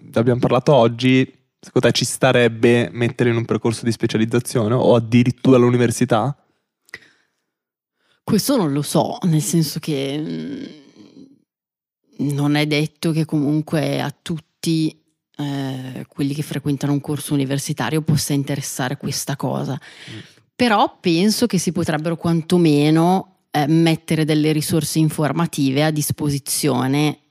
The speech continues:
Speaker 2: eh, dei ragazzi che frequentano l'università, perché mi rendo conto che, mm,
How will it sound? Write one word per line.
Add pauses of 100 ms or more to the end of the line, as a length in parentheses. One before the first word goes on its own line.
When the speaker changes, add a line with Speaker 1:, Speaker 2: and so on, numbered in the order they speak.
Speaker 2:
eh,
dei
ragazzi
che
frequentano
l'università, (540)
perché
mi
rendo
conto
che, (100)
mm,